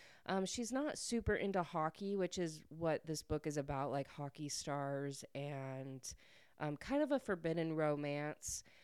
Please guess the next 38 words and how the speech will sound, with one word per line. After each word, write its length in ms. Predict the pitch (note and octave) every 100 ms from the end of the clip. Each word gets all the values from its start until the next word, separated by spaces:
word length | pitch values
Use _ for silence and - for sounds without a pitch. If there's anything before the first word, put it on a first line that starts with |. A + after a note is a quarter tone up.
| - -
um, 300 | E3 D#3 D3
'cause 240 | - D#3
she 580 | - F3 E3 E3 D#3 D#3
is, 520 | - D3+ D3 D3 C#3+ -
like, 200 | C#3 -
the 80 |
flight 300 | C3+ F#3+ A3+
attendant 500 | A3 - G3+ G3+ F#3+ -
on 160 | D#3
their 140 | D3 C#3
private 420 | D3 C#3+ C#3 -
jet 260 | F3+ E3+
for 140 | - D#3
the 100 | C#3+
team, 460 | - - G#3+ A3
and 100 | F3+
he's, 320 | C#3+ D3 C3+ C#3
like, 220 | C3 -
this 160 | C3+
big 320 | - C3 B2+ B2 -
N-, 300 | D3 C#3+ C#3 - -
N 160 | D#3 E3
H 260 | D#3+ -
L 200 | D3+ D3
hockey 400 | C3+ C#3+ C3 -
player. 480 | G3+ C4 C4 D4 D4 - - - - - -
Um, 180 | - F#3+
so 160 | F3+ G#3+
kind 300 | B3 C#4+ D4+
of, 160 | D4+
like, 320 | C#4+ C#4+ C#4+ -
forbidden 500 | - B3+ C4 B3+ A#3
romance. 800 | A#3 A#3 A3+ A3+ A3 - - - - -
Um, 540 | F3+ F3+ E3+ E3 D3+ - _ _ - - - - - - - -
so, 540 | - - E3 D3 C#3+ -
you 140 | - F#3+
know, 260 | D3+ C#3 C#3 - - - - -
uh, 260 | F3 E3